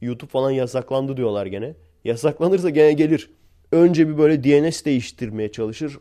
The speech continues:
Olmaz. Ondan sonra V P N'den girmeye çalışır. Olmaz. Zemmet'ten girmeye çalışır. Olmaz falan. Proxy ile girmeye çalışır falan filan. En sonunda hepsini birleştirir falan. Zar zor girer, tamam mı?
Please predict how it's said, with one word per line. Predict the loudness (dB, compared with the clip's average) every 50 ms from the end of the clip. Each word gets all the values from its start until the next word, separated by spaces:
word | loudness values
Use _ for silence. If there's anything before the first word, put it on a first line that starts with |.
| _
Olmaz. | -4 -2 -2 -2 -2 -2 -4 -4 -6 -12 -20 _ _ _ _ _ _ _ -6
Ondan | -4 -4 -2 -2 -2 -2
sonra | -2 -2 0 4 4 4 4
V | 4 2 2
P | 2 2 2 4
N'den | 4 2 2 2 0 0 0
girmeye | -4 -4 -4 -6 -6
çalışır. | -6 -8 -8 -8 -8 -8
Olmaz. | -6 -6 -6 -4 -4 -4 -6 -6 -4
Zemmet'ten | -4 -4 -4 -2 -2 -2 -2 -2 -4 -4 -4 -4 -4
girmeye | -4 -4 -6 -6 -6 -6 -6 -6
çalışır. | -6 -6 -6 -6 -8 -8 -6
Olmaz | -4 -4 -4 -4 -8 -8 -8 -8
falan. | -6 -4 -4 -4 -6 -8 -12 _ _ _ _ _ _ _ _ _ -2
Proxy | 2 4 4 4 2 -2 -8 -8 -2
ile | 0 0
girmeye | 0 0 -2 -2 0 -2 -2 -2 -2
çalışır | -2 -2 -2 -2 -4 -4 -6 -6
falan | -4 -4 -2 -2 -2 -2
filan. | -4 -4 0 2
En | 2 2
sonunda | 2 0 -2 -2 0
hepsini | 0 -2 -2 -2 -4 -4 -2 -2
birleştirir | -2 -2 -2 -4 -4 -6 -6 -6 -4 -4 -6
falan. | -6 -8 -6 -6 -6 -4
Zar | 0 0 2 2 2
zor | 0 0 -2 -2
girer, | -2 -4 -2 0 2 0 0 0
tamam | -2 -2 0 0 -2 -2
mı? | -4 -6 -8